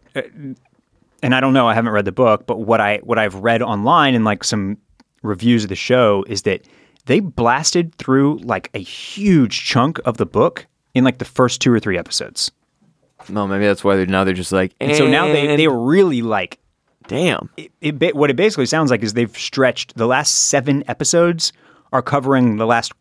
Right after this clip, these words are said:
Speaker 1: quarter of the book, basically, or something like that.
Speaker 2: That's, well, they may have saved
Speaker 1: As far
Speaker 2: our
Speaker 1: as
Speaker 2: asses a lot of
Speaker 1: rati-,
Speaker 2: time
Speaker 1: as
Speaker 2: there.
Speaker 1: ratio goes, I, I, you know, and I don't, I don't know if that's exact, but that's kind of
Speaker 2: Huh.
Speaker 1: what I'm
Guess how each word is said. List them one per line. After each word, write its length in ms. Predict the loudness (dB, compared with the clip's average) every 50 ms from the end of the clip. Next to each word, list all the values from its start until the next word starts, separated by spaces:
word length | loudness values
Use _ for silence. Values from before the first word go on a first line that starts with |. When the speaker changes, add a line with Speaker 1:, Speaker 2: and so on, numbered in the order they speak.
| _ _ -8
Speaker 1:
quarter 460 | -6 0 2 2 2 2 2 0 0 -2
of 160 | -4 -4 -4
the 80 | -4
book, 340 | -4 -4 -4 -6 -6 -12 -18 -14 _
basically, 500 | -8 -8 -8 -8 -12 -14 -14 -14 -16 -12 _
or 60 | -8 -4
something 320 | -2 -2 -2 0 -2 -4
like 160 | -4 -4 -6
that. 220 | -8 -12 -12 -14 _ _
Speaker 2:
That's, 340 | -4 -4 -4 -4 -6 -10 -14 -8 -4
well, 140 | -2 0
they 100 | 0 0
may 160 | 0 0 0 -2
have 140 | -2 -2
saved 180 | -4 -2 -2 0
Speaker 1:
As 80 | 0 2
far 100 | 2 2
Speaker 2:
our 60 | 2 2
Speaker 1:
as 120 | 0 0
Speaker 2:
asses 160 | -2 -6 -6
a 40 | -2
lot 80 | 0 0
of 40 |
Speaker 1:
rati-, 180 | 0 0 -2 -4
Speaker 2:
time 240 | -4 -4 -4 -2 -2 -2
Speaker 1:
as 160 | -4 -4 -6
Speaker 2:
there. 80 | -8 _ _
Speaker 1:
ratio 440 | 0 0 0 -2 -4 -8 -8 -10 -10
goes, 280 | -10 -10 -10 -6 -2
I, 120 | -2 0 0
I, 140 | 0 -2 -4 -6
you 100 | -6 -8
know, 80 | -8
and 100 | -4 -2
I 60 | -2 0
don't, 180 | 0 -2 -2
I 80 | -2 0
don't 120 | 0 2
know 80 | 2 2
if 80 | 2
that's 160 | 0 -2 -2 -2
exact, 460 | -4 -4 -2 -2 -2 -2 -4 -10 -10
but 80 | -6 -2
that's 160 | -2 -2 -2
kind 160 | -2 -2 0
of 60 | 0 0
Speaker 2:
Huh. 20 |
Speaker 1:
what 100 | 0 0
I'm 220 | -2 -2 -6 -10